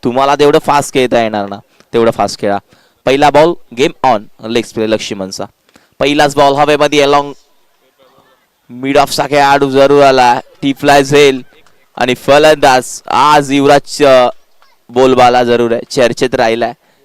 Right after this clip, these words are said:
चर्चेत राहील. पहिलाच बॉल, पहिलीच विकेट. बॅटर, अ, नितीन, न्यू बॅटर मैदानाच्या आतमध्ये जात असताना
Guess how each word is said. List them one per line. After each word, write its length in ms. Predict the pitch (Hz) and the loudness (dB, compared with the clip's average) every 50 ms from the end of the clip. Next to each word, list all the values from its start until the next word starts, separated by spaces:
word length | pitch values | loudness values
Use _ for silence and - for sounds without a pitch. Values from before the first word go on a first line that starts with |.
| _ - | _ -4
चर्चेत 400 | - 120 120 117 - 131 123 127 | -2 -2 -2 -2 -2 -4 -4 -2
राहील. 400 | 123 117 117 120 139 120 120 120 _ _ _ _ _ _ _ _ _ _ - | -2 -2 -2 -2 -4 -6 -6 -8 _ _ _ _ _ _ _ _ _ _ -2
पहिलाच 400 | - 127 127 123 127 127 127 - | 0 0 2 2 0 0 0 0
बॉल, 240 | 123 127 123 131 127 - - - | 2 2 2 2 0 -4 -4 -2
पहिलीच 380 | 127 127 127 135 131 131 131 | -2 0 0 -2 -6 -6 -6
विकेट. 300 | 123 127 - 123 127 123 - _ 117 | -8 -6 -4 -4 -4 -4 -6 _ -8
बॅटर, 360 | 117 120 120 117 - 131 127 | -6 -6 -6 -4 -2 -2 0
अ, 200 | 123 120 113 110 - | 2 2 0 -2 -4
नितीन, 500 | 117 117 123 131 123 - 135 117 104 107 _ _ _ _ _ _ _ - | -8 -6 -6 -6 -4 -4 -6 -6 -6 -8 _ _ _ _ _ _ _ -12
न्यू 220 | - 123 123 120 | -6 -4 -2 0
बॅटर 280 | 127 123 117 117 123 120 | 0 0 0 0 -2 -2
मैदानाच्या 480 | 120 120 120 120 117 117 - - 135 - - | -2 -2 0 0 -2 -2 -4 -6 -10 -6 -4
आतमध्ये 400 | 120 123 - - 120 120 120 117 | -4 -4 -4 -4 -4 -4 -2 0
जात 200 | 117 113 110 113 | -2 -2 -2 -2
असताना 360 | 110 - - 117 110 110 | -6 -6 -6 -6 -6 -6